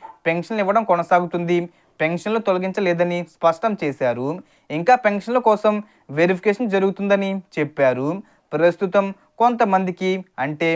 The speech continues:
ఇప్పటికే పదకొండు వేల మందికి ఇదే విధంగా యాభై సంవత్సరాల వయసుకే పెన్షన్లు మొదలయ్యాయన్నారు. మరియు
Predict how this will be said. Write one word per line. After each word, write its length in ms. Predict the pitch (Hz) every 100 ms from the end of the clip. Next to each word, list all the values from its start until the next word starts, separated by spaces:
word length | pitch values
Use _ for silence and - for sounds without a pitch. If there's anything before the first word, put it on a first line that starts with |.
| 165 _ - 139
ఇప్పటికే 400 | 147 175 175 180 180 175 _ -
పదకొండు 340 | 180 202 220 214
వేల 100 | 214 170
మందికి 340 | 160 165 156 170 170 _ 139
ఇదే 140 | 160 226 196
విధంగా 360 | 170 175 175 175 175 _ - 156
యాభై 240 | 196 214 214
సంవత్సరాల 360 | 180 180 214 233 190
వయసుకే 380 | 175 170 180 175 175 _ - 160
పెన్షన్లు 380 | 170 208 226 208
మొదలయ్యాయన్నారు. 920 | 165 170 175 180 165 135 127 120 131 151 214 _ _ 139
మరియు 300 | 160 180 185